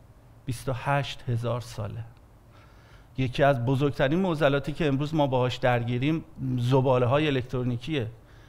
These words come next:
که نمی‌دونیم باهاش چی کار کنیم واقعاً. خب اگر باتری‌هایی بیاد به بازار که بیست و هشت هزار سال طول عمرش باشه،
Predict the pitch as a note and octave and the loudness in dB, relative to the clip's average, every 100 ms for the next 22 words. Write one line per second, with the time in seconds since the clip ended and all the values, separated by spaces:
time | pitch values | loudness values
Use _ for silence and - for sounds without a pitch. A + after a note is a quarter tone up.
0 | - - C#3+ D#3 F#3+ G3+ F3 C3+ A#2+ A2+ | -20 -2 2 4 4 2 2 2 2 0
1 | - A#2 G#2+ G#2+ - A2 G#2+ A2 A#2 G#2+ | -4 -2 -2 -2 -6 -6 -4 -4 -6 -6
2 | G2+ B2 - - - - - - - - | -8 -12 -20 -20 -20 -20 -20 -20 -20 -20
3 | - - E3 F#3 C3+ C3 C3+ B2+ A#2+ C3 | -12 0 0 2 0 2 2 2 2 2
4 | A#2 - C3 B2+ E3+ F#3 D3 C#3 B2+ A#2+ | 2 -2 0 2 2 0 0 0 0 -2
5 | A#2 A#2+ A#2 A2+ - A2+ A2 - A2 C3 | 0 0 -2 -4 -4 -6 -6 -4 -2 -2
6 | C3+ - B2 A#2 A2 G#2+ - A#2 A2 - | -2 -4 -4 -2 -2 -4 -6 -6 -6 -6
7 | B2 A#2 A2+ A2 A2+ - A2+ - E3+ C#3+ | -6 -4 -4 -6 -8 -10 -10 -6 -4 -6